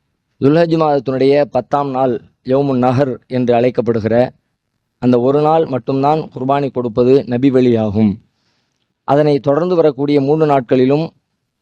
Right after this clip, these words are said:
குர்பானி கொடுப்பதற்கு ஏற்கத்தகுந்த ஆதாரபூர்வமான செய்திகள் எதுவும் இல்லை என்ற முடிவிற்கு நாம் வந்திருக்கிறோம். இது சம்பந்தமாக ஏற்கனவே கடந்த காலத்துல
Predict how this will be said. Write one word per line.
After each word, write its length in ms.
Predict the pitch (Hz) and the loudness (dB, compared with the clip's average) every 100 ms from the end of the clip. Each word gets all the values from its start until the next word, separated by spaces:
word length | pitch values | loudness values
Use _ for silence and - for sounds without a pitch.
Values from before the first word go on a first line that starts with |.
| _ _ _ 151 | _ _ _ -4
குர்பானி 340 | 156 170 170 | -2 -2 -2
கொடுப்பதற்கு 760 | 147 131 135 123 107 131 135 - | -4 -2 -2 -4 -2 0 0 0
ஏற்கத்தகுந்த 920 | 131 139 147 - 123 123 123 131 - | -2 0 -2 -2 -2 0 2 2 2
ஆதாரபூர்வமான 1040 | 127 139 143 120 123 123 120 117 117 123 120 _ | 0 2 2 0 -2 -2 -2 -2 -2 -2 -6 _
செய்திகள் 520 | - 127 135 127 120 | 0 2 2 2 4
எதுவும் 380 | 117 123 131 123 | 4 2 2 2
இல்லை 340 | 120 127 127 | 2 4 2
என்ற 260 | 120 113 110 | 0 -2 -2
முடிவிற்கு 420 | 113 123 110 127 | -2 -2 -2 0
நாம் 140 | 123 117 | 0 0
வந்திருக்கிறோம். 500 | 107 104 104 107 - - _ _ _ _ _ _ _ _ _ _ | 0 -2 -2 -4 -4 -18 _ _ _ _ _ _ _ _ _ _
இது 180 | 139 151 | 0 2
சம்பந்தமாக 720 | 156 165 175 160 151 151 165 | 2 0 -2 -2 0 0 0
ஏற்கனவே 520 | 139 143 143 151 165 | 0 -2 -2 -2 0
கடந்த 380 | 151 135 160 156 | 0 -2 -2 0
காலத்துல 600 | 131 127 113 123 139 175 | 0 -2 -2 0 0 -2